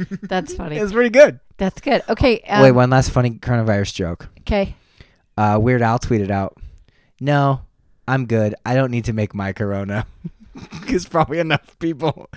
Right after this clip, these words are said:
Speaker 1: have like, "Ooh," he's like, "Nah, I'm okay. I already
Speaker 2: We're
Speaker 1: parodied that song."
Speaker 2: Yeah, we're good. Um, have you been watching anything? I haven't.
Speaker 1: Oh boy, here we go. I watched so much this week.
Speaker 2: Did you?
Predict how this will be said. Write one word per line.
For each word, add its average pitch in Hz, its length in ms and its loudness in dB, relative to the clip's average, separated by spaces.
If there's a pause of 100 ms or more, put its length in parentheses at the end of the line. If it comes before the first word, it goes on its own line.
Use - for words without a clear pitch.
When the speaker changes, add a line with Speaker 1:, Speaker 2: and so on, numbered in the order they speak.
(240)
Speaker 1:
have 160 200 0
like, 147 200 -4
"Ooh," 311 600 2
he's 175 200 2
like, 135 160 -6
"Nah, 202 120 -4
I'm 165 220 -2
okay. 104 280 -4
I 123 140 -2
already 120 180 -2
Speaker 2:
We're 110 60 0
Speaker 1:
parodied 139 320 0
that 120 240 0
song." 120 460 -6
Speaker 2:
Yeah, 175 160 0
we're 180 240 -4
good. 170 260 -4 (480)
Um, 220 360 0 (100)
have 233 140 0
you 262 60 2
been 247 140 0
watching 247 340 0
anything? 269 380 -2
I - 140 -6
haven't. 185 460 -6 (380)
Speaker 1:
Oh 107 100 0
boy, 90 200 -4
here 82 120 -4
we 92 80 -2
go. 76 200 -8 (1120)
I 92 100 -4
watched 82 320 -4
so 82 220 -8
much - 260 -14
this - 160 -10
week. - 360 -16
Speaker 2:
Did 220 180 -2
you? 480 300 4